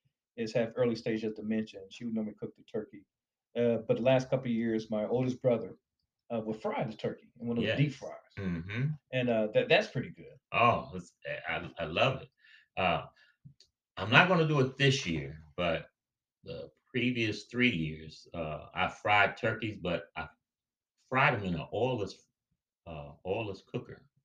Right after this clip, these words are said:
Speaker 1: Wow, I, I never heard of that.
Speaker 2: Yeah, actually, um, I was going to get a new deep fryer, and they had this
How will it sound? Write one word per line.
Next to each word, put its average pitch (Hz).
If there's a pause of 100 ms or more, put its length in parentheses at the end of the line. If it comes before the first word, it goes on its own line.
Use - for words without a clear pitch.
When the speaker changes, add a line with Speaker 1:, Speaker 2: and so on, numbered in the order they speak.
(100)
Speaker 1:
Wow, 196
I, -
I 156
never 156
heard 147
of 110
that. 117 (540)
Speaker 2:
Yeah, 131
actually, 117
um, 85 (580)
I 107
was 101
going 123
to 101
get 135
a 98
new 123 (200)
deep 92
fryer, 71 (260)
and 87
they 87
had 101
this 87